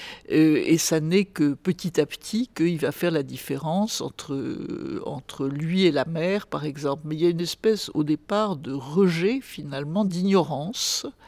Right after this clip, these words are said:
euh, de tout ce qui peut atteindre le moi. Donc, l'idée à laquelle, finalement, à la fois Romain Rolland et Freud arrivent, c'est une sorte de, euh, d'accord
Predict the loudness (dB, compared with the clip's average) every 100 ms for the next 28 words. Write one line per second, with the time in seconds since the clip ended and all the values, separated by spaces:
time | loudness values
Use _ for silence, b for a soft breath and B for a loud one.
0 | B B B B -2 4 4 4 0 -4
1 | -4 -4 -6 -6 -12 _ 2 4 4 2
2 | -2 0 0 0 -4 -6 -4 -4 -6 -14
3 | B B B 4 6 6 2 0 0 0
4 | -4 0 4 6 4 2 -2 0 2 2
5 | -2 -4 -8 -4 -4 -2 -2 -2 -2 -2
6 | 0 0 0 -2 0 -2 -2 0 0 2
7 | 0 -2 -8 -2 -2 0 -4 -4 0 2
8 | 2 -2 -2 -4 -2 -4 -4 -8 -6 -2
9 | -4 -2 -6 -4 -4 -4 -6 B B B
10 | B B -16 -12 -10 -8 -8 -6 -6 -6
11 | -8 -8 0 0 2 2 4 2 -2 -16